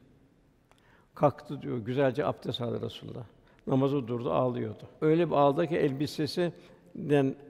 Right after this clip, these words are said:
gözyaşları ıslatıyordu. Sakalı ve secde ettiği yer de ıslanıyordu. O halde Bilal radıyallahu anh geldi.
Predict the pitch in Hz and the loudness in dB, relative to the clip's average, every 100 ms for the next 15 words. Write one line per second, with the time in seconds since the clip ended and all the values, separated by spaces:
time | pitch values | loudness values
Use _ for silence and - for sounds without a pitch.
0 | - 151 156 143 151 143 - 151 160 165 | -10 2 4 4 2 2 0 2 2 2
1 | - - 147 - 139 143 120 - - - | -2 -6 -4 -2 -2 -2 -4 -6 -16 -20
2 | - _ - - 139 - 151 156 175 160 | -20 _ -12 0 0 4 2 4 2 2
3 | - 156 139 147 151 151 156 151 139 127 | 0 0 0 0 -2 0 2 4 4 0
4 | 127 - 117 110 104 - 147 - - - | -4 -4 -2 -2 -4 -6 -8 -12 -20 -20
5 | - _ _ _ _ - _ - 170 165 | -20 _ _ _ _ -20 _ 0 4 4
6 | 143 170 170 - 175 147 165 147 139 127 | 4 2 2 0 0 6 6 6 2 4
7 | 135 131 127 117 127 120 110 151 | 4 6 4 2 2 0 0 -6